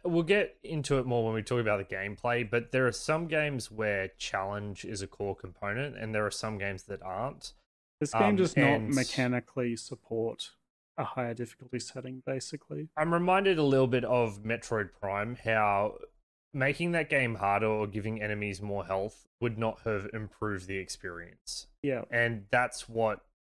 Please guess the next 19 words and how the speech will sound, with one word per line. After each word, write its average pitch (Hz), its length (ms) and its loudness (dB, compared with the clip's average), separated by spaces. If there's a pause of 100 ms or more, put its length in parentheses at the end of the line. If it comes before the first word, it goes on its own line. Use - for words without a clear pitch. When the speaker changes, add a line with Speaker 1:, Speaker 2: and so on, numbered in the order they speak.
(140)
Speaker 1:
the 120 80 0
difficulty 113 640 -4
menu 101 440 -6
in 101 200 -8
this 98 200 -8
game 90 280 -6
does. 90 300 -8
So 127 160 0
it's 123 240 0
kinda 151 260 2
not 135 220 2
playing 120 280 -2
to 104 120 -6
its 107 100 -8
strengths - 500 -6
by 98 280 -2
getting 92 320 -8
harder. 87 480 -8
So 98 340 -2